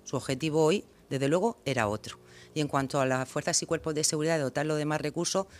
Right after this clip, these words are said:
nosotros defendemos y nos sentimos muy orgullosos de nuestros cuerpos y fuerzas de seguridad y, por tanto, de que tienen que contar con los mejores y últimos recursos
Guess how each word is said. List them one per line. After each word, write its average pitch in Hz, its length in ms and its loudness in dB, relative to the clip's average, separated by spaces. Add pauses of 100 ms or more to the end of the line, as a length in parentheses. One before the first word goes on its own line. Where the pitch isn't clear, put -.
(140)
nosotros 156 600 2 (240)
defendemos 143 760 4 (500)
y 131 380 -2
nos 135 160 2
sentimos 175 340 2
muy 170 220 2
orgullosos 147 560 0
de 135 80 -2
nuestros 131 260 -6
cuerpos 165 320 -2
y 151 60 -6
fuerzas 143 300 -4
de 139 100 -2
seguridad 139 480 2 (400)
y, 143 100 -8
por 135 160 0
tanto, 196 380 4
de 156 100 -2
que 135 120 -4
tienen 170 260 0
que 165 100 -4
contar 190 380 2
con 139 160 -4
los 127 260 -2
mejores 208 640 6 (380)
y 135 100 -6
últimos 156 440 0
recursos 165 540 0